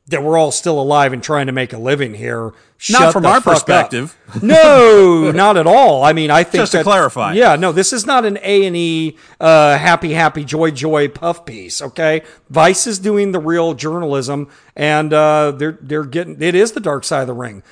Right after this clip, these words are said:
Speaker 1: A lot of shit that went on with the industry, and I'm sure all athletic industries in the past, but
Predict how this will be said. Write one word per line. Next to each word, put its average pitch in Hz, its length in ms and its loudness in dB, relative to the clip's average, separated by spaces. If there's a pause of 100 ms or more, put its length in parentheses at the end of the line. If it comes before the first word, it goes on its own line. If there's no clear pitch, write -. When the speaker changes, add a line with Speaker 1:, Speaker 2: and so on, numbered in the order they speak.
(140)
Speaker 1:
A - 20 -14
lot 151 220 2
of 170 60 -2
shit 233 300 -4
that 143 120 -6
went 156 140 -6
on 156 340 -6
with 170 200 -12
the 165 120 -6
industry, 196 340 -8
and 208 80 -8
I'm 285 80 -10
sure - 320 -8
all 185 520 0 (200)
athletic 151 560 -2
industries 143 720 -8
in 151 200 -8
the 143 80 -8
past, 160 420 -6
but 135 300 -6